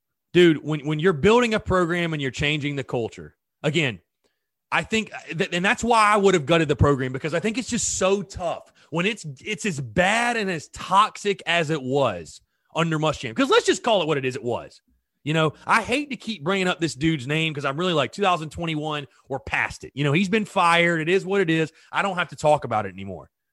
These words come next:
But, like, I, maybe we just didn't appreciate how bad it was behind closed doors. We just genuinely didn't appreciate it. So,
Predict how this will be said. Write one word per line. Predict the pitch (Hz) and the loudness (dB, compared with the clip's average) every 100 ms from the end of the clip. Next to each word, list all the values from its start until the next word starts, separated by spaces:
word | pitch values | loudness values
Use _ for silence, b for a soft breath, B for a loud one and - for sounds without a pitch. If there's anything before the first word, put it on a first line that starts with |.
| _ _ _ _ _ - | _ _ _ _ _ 0
But, | 180 170 | 2 4
like, | 185 165 - _ _ _ _ _ _ _ _ _ _ _ _ _ - | 2 2 -4 _ _ _ _ _ _ _ _ _ _ _ _ _ -10
I, | - - B B B _ _ _ _ _ _ - | -10 -8 B B B _ _ _ _ _ _ -2
maybe | 214 285 302 | 2 4 4
we | 240 | 4
just | 220 202 - | 0 -2 -6
didn't | 104 202 185 156 | -2 -2 0 -4
appreciate | - 165 151 143 127 | -2 -2 -2 -2 0
how | 123 | 0
bad | 107 143 160 | -2 -2 -2
it | 131 | -2
was | 101 92 78 - - | -8 -12 -14 -16 -8
behind | 113 135 127 | -2 -2 -2
closed | 117 139 156 | -4 -4 0
doors. | 254 294 - - - _ _ _ _ _ _ _ | 4 4 2 -8 -20 _ _ _ _ _ _ _
We | - | -2
just | 226 202 135 | -2 -4 -4
genuinely | 170 294 285 247 | -4 -2 -4 -4
didn't | 240 233 | -6 -8
appreciate | - 311 - 190 117 | 0 0 0 -4 -4
it. | 78 _ _ _ _ _ _ _ _ _ _ _ _ _ _ _ _ _ _ _ _ _ _ _ _ _ _ _ _ _ _ _ _ _ _ _ _ _ _ _ _ _ _ | -8 _ _ _ _ _ _ _ _ _ _ _ _ _ _ _ _ _ _ _ _ _ _ _ _ _ _ _ _ _ _ _ _ _ _ _ _ _ _ _ _ _ _
So, | 143 143 127 110 | 2 4 4 0